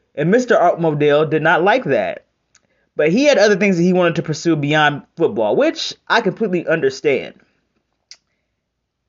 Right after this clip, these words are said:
And as a three-time M V P, and seeing how many, how much yards he racked up in the time that he did,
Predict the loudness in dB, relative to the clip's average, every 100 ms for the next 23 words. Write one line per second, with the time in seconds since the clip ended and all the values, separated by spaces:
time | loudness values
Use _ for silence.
0 | _ _ _ _ _ _ _ _ _ _
1 | -6 -2 0 0 0 0 2 2 2 0
2 | 0 0 0 0 2 2 0 -2 _ _
3 | _ _ _ _ _ _ _ -6 -2 -2
4 | -4 -8 -8 -2 0 2 2 2 2 0
5 | -4 -12 -4 0 0 0 -8 _ -10 -2
6 | 2 2 2 0 2 2 2 0 0 -2
7 | 2 2 2 0 -2 -4 0 2 2 2
8 | 0 -4